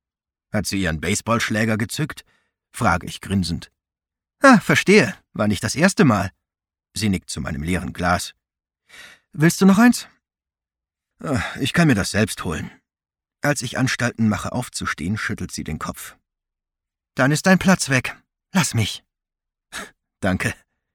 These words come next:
Jessica ist eigentlich die neue Lehrerin von Wynette, aber manchmal hilft sie im Pub aus.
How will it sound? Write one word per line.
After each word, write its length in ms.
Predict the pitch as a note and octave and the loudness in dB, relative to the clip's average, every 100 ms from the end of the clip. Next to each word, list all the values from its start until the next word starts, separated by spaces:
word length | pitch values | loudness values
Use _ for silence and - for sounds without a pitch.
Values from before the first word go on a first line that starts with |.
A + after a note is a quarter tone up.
| _ _ _ _ _ _ - - - | _ _ _ _ _ _ -20 -20 -4
Jessica 420 | D3 D3 D3 C#3+ | -2 -2 -2 -2
ist 160 | B2+ | -2
eigentlich 500 | - A2+ A2+ G2 G#2 | -2 0 0 -2 -4
die 100 | - | -2
neue 280 | G2 F2 G2+ | -2 0 0
Lehrerin 460 | F2+ F#2+ G2+ F2+ F2 | 0 -2 -2 -4 -6
von 200 | - F2+ | -4 -2
Wynette, 560 | F#2 G2+ C3+ - - | 0 2 0 -4 -10
aber 180 | - B2 | -4 2
manchmal 400 | A#2+ A#2 - A#2+ | 2 2 -2 -2
hilft 260 | A2 A2+ - | -2 -2 -4
sie 120 | G2 | -4
im 120 | A2 | -2
Pub 260 | - F#2 - | -2 -6 -6
aus. 340 | B1+ - - | -8 -8 -10